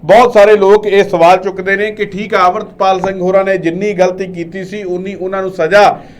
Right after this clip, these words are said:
ਮਿਲ ਜਾਣੀ ਚਾਹੀਦੀ ਹੈ, ਪਰ ਇਸ ਤਰੀਕੇ ਨਾਲ ਐਨ ਐਸ ਏ ਲਗਾ ਕੇ ਉਹਨਾਂ ਨੂੰ ਡਿਬਰੂਗੜ੍ਹ ਜੇਲ੍ਹ ਦੇ ਵਿੱਚ ਸੁੱਟਣਾ,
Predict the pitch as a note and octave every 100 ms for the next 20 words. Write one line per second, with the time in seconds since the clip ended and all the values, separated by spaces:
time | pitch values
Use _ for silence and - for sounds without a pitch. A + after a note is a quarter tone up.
0 | - - D#3+ F#3 G#3 G#3+ G#3+ F#3 G#3 G#3
1 | G#3 G#3 G#3 G#3+ G#3 G#3 F#3 - - -
2 | - G#3+ A#3+ G#3 G3 - G#3 G#3 G3+ F#3
3 | G3 F#3+ G3+ F#3+ F3 E3 F3 F#3+ G3 F#3+
4 | G3 G3 F#3 D#3+ E3+ A3 G#3 G#3 F3+ G3
5 | G3+ F#3+ F#3 F3+ - F3 F#3+ F3+ F#3